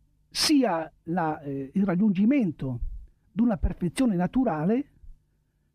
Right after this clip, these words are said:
sia per quanto riguarda poi il conseguimento del fine soprannaturale. Cioè l'uomo ha veramente bisogno della grazia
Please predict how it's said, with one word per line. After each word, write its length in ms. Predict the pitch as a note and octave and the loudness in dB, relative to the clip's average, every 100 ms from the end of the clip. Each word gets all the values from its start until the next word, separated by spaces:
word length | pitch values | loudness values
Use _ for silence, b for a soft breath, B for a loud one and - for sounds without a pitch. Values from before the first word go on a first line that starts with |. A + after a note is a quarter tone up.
| _ _ | _ _
sia 200 | - C#4+ | -2 0
per 120 | A#3+ | 0
quanto 240 | A3 A#3 A#3 | 0 2 2
riguarda 300 | G#3+ A#3+ B3+ | 2 2 0
poi 400 | G#3 B3+ A#3 - | 2 2 2 2
il 220 | G#3 F3+ | 0 0
conseguimento 560 | - A#3+ C#4 A#3+ G#3+ C4+ | 0 0 2 2 2 2
del 140 | A3 | 0
fine 200 | - A3+ | 2 0
soprannaturale. 840 | G3 G#3+ F3 F3 E3 D3+ C3+ G#2 B2 - - - - - - _ _ _ _ _ _ _ _ _ | 0 -2 0 -2 -2 -6 -8 -14 -6 -4 -4 -8 -14 -16 -20 _ _ _ _ _ _ _ _ _
Cioè 160 | - | 0
l'uomo 260 | A3 D4 A3 | 2 4 2
ha 60 | G3 | 2
veramente 640 | F#3+ F3+ A#3+ E4+ B3 G3+ | 0 2 2 2 2 0
bisogno 420 | D#3+ F3 E3+ A#3 | 0 2 2 2
della 200 | F3 E3 | 0 0
grazia 680 | E3+ G3 D3 - - G#3 | 0 -2 -4 -6 -2 0